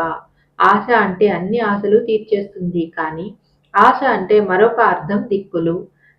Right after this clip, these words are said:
సర్వాశా పరిపూరక అంటే అన్ని దిక్కులా వ్యాపించిన చక్రం, వ్యాపక శక్తి, పదహారు దళాలతో పూర్తి పద్మ వికసన శక్తి. సర్వాశా పరిపూరక చక్రంలో కనిపిస్తోంది కనుక అన్ని ఆశలను తీర్చే శక్తి.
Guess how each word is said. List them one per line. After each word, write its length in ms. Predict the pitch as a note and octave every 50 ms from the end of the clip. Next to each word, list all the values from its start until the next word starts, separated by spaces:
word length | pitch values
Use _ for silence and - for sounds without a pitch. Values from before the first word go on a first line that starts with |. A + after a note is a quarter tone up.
| _ -
సర్వాశా 640 | A#3+ A3 F#3+ A#3 A#3+ B3+ B3+ B3+ B3 A#3 A#3 A3 A3
పరిపూరక 640 | - - G3+ G3 G3 G3 G#3 G3+ G3+ F#3+ F#3+ F#3+ F#3+
అంటే 680 | F#3+ F#3 - E3+ F3 E3+ - G#3 G3 F#3 F3+ F3+ F3+ - - - _ - -
అన్ని 280 | G#3 A3+ C4+ C#4+ C#4+
దిక్కులా 460 | B3+ G#3+ G#3 G#3+ - G#3+ G#3 G3+ G3 F#3
వ్యాపించిన 680 | F3 F3 E3+ E3 E3 - F3 F3 F3+ F3+ F#3+ G3+ B3+
చక్రం, 420 | - - A3+ - - - F3 E3+ E3 E3 - - _ _ _ _ _ _ G3+
వ్యాపక 440 | G3+ G3+ G#3 A3+ - A#3 A#3+ B3
శక్తి, 680 | B3 - - G3 - - - - F3+ E3+ D#3 F3+ - - _ _ _ -
పదహారు 440 | G#3 G#3 G3+ G3 G3 G3 G3 F#3+ F#3
దళాలతో 840 | - F3+ F3+ F#3 G3+ G#3 G#3+ A3 G#3 G3+ - G3+ G3 F#3 F#3 - -
పూర్తి 480 | A3+ B3 B3 - - _ - A#3 - A#3
పద్మ 340 | F3+ F3 F3 - - - A3+
వికసన 500 | G#3+ F3 F3 F3 F#3+ F3+ - G#3 G#3 G#3
శక్తి. 680 | G#3+ G#3 F#3+ - - _ - F3 D#3+ D3+ D#3 D3+ - _ _ _ _ _ -
సర్వాశా 640 | G#3+ G#3 G3+ G#3 A3 B3+ B3+ C4 B3+ B3+ A3+ G#3+ G#3
పరిపూరక 580 | G3+ G3 F3+ F#3 F3+ F3+ F#3 F3+ F#3 F#3+ F#3+ G3 - F3+
చక్రంలో 480 | F3+ F3+ - F3+ F3+ F3 F3 G3+ B3 C4
కనిపిస్తోంది 920 | C#4+ C#4 B3+ B3 A#3+ A#3 G#3+ - - G3+ F#3 F3 E3+ E3+ E3+ D#3+ D3 - -
కనుక 480 | F3 E3+ E3+ E3 - F#3+ F3+ E3+ E3 E3 - - _ _ _ _ -
అన్ని 360 | F#3 F#3 F#3+ G#3 A3 G#3+ F#3+
ఆశలను 560 | D#3+ E3 F3+ G3 G3+ A#3 A3+ A#3 A3+ A3+ A3
తీర్చే 460 | G#3+ - F#3+ F3+ F#3 - - A#3 B3+
శక్తి. 580 | - - F#3+ - - - - E3 D#3 D3 - -